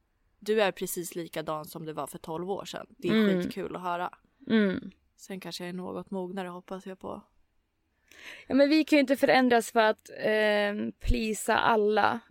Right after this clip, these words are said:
Speaker 2: Ehm, hade vi inte varit så här och bara berättat allt som är bra och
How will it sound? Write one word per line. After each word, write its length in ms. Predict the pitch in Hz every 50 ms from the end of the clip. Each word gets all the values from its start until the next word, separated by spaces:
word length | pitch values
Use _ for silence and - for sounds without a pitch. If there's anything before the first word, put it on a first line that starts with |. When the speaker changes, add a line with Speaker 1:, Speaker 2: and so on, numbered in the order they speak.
| - -
Speaker 2:
Ehm, 760 | - 220 220 214 208 208 208 208 208 202 208 214 208 226 247 - - -
hade 260 | - 220 247 254 233 247
vi 160 | 269 277 269
inte 280 | 254 240 - - 302
varit 200 | 294 285 - -
så 80 | - 247
här 360 | 233 254 269 269 262 247 233
och 80 | 226 202
bara 200 | 226 208 208 202
berättat 500 | 196 214 202 - - 214 196 - - -
allt 240 | - 208 202 190 -
som 180 | - 214 214
är 60 | 202
bra 580 | 196 190 - 262 262 240 226 226 226 240 254 269
och 600 | - - - - 202 202 196 190 196 196 214 214